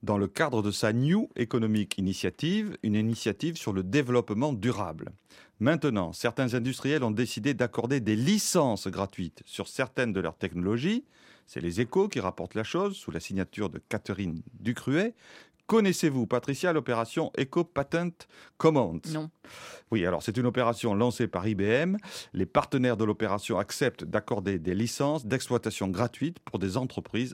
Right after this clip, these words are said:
Speaker 1: intéressées dans le domaine du développement durable.
Speaker 2: Il faut vous croire ?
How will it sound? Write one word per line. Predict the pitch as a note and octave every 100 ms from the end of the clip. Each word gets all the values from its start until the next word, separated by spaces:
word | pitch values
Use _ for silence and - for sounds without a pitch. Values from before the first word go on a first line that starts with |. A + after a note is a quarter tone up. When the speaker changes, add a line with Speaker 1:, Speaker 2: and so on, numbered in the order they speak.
| -
Speaker 1:
intéressées | A#2+ A#2+ G#2 E2+ - B2
dans | G#2
le | F#2
domaine | F2 F2 A#2 A#2 F2+
du | A2 A#2
développement | F2+ A2 F#2+ F2 D2+ F2 B2
durable. | F2+ A#2 G#2+ F#2+ E2
Speaker 2:
Il | A#2+
faut | - G3+
vous | G3
croire ? | - C#4 G4+ -